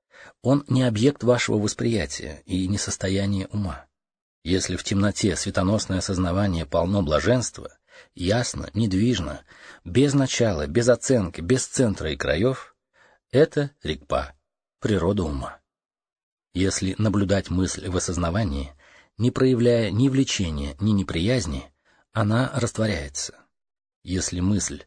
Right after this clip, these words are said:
объект осознавания, растворяется, наблюдатель или субъект тоже растворяется.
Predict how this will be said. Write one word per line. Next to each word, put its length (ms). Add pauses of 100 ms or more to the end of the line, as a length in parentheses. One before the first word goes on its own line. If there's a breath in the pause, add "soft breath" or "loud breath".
(120)
объект 420
осознавания, 800
растворяется, 960 (600 loud breath)
наблюдатель 760
или 160
субъект 600 (240)
тоже 400
растворяется. 840